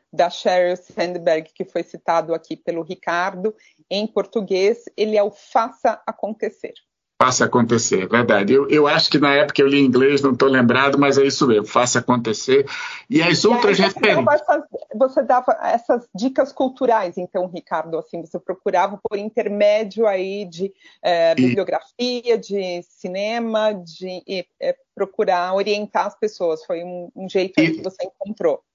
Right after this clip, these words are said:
Speaker 2: eu, foi um jeito que eu encontrei. E eu fiz isso em alguns times que eu tive, Sandra, dependendo do, do início dele, eu, eu enviei um livro pra cada um.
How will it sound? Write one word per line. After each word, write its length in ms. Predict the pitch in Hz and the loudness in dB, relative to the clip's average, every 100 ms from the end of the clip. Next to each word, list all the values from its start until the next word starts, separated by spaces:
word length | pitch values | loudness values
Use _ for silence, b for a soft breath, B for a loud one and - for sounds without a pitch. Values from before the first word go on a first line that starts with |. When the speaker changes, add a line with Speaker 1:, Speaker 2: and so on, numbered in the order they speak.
| - | 0
Speaker 2:
eu, 140 | 151 | 0
foi 160 | - 165 | 2 2
um 80 | 160 | 4
jeito 260 | 151 147 | 2 2
que 80 | - | 2
eu 40 | 156 | 2
encontrei. 380 | 175 160 160 | 2 2 4
E 80 | 180 | 4
eu 100 | 233 | 2
fiz 280 | - 240 190 | 2 2 4
isso 300 | 220 226 - | 4 4 2
em 40 | 131 | 2
alguns 280 | 135 202 | 4 2
times 340 | - 190 196 - | 4 4 4 4
que 80 | 147 | 2
eu 100 | 202 | 2
tive, 460 | 143 185 226 151 | 2 4 4 2
Sandra, 360 | 135 123 113 120 | 2 2 4 4
dependendo 580 | 139 143 143 151 202 185 | 2 2 2 2 2 2
do, 160 | 160 127 | 2 2
do 160 | 139 | 2
início 440 | 127 131 143 - 113 | 4 2 2 0 2
dele, 460 | 143 214 185 - - | 4 4 2 0 2
eu, 260 | 165 208 - | 2 2 2
eu 200 | 156 220 | 2 4
enviei 480 | 226 247 240 185 247 | 4 4 4 4 4
um 100 | 185 | 4
livro 320 | 165 135 123 | 4 2 2
pra 140 | 127 | 2
cada 220 | 127 117 110 | 2 0 0
um. 160 | 95 | -4